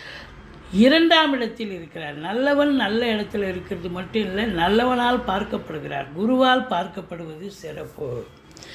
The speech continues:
ரொம்ப சிறப்பு. இந்த சிம்ம ராசி அன்பர்களுக்கு இந்த வாரம் சிறப்பான ஒரு வாரம். உங்களுடைய சிந்தனைகள், செயல்கள்,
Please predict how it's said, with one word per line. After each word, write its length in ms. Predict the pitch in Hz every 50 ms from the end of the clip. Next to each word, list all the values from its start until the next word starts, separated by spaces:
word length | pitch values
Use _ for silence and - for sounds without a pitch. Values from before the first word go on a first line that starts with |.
| - - - - - - - - - - - - - - - _ _ _ _ - - - - -
ரொம்ப 320 | - 185 247 277 339 339 349 320
சிறப்பு. 420 | - 247 214 196 175 - - 160 151 139
இந்த 220 | 143 165 170 185 170 156
சிம்ம 400 | - - - 240 269 311 311 294
ராசி 340 | 277 262 247 226 - 220 226
அன்பர்களுக்கு 680 | 202 190 208 220 226 233 226 214 214 208 202 - - 262
இந்த 180 | 240 214 190 190
வாரம் 440 | 175 180 190 214 226 233 262 247 - - -
சிறப்பான 680 | - - 190 180 202 220 220 - - 233 233 233 233 240 240
ஒரு 180 | 220 196 185 180
வாரம். 420 | 175 175 175 180 180 - - - - - - - - - - - - - - - -
உங்களுடைய 540 | - 214 226 240 226 233 226 220 208 214 202 190
சிந்தனைகள், 760 | 196 - 233 233 262 302 330 330 320 311 302 269 294 294 285
செயல்கள், 600 | - - 226 233 247 269 277 285 269 269 269 285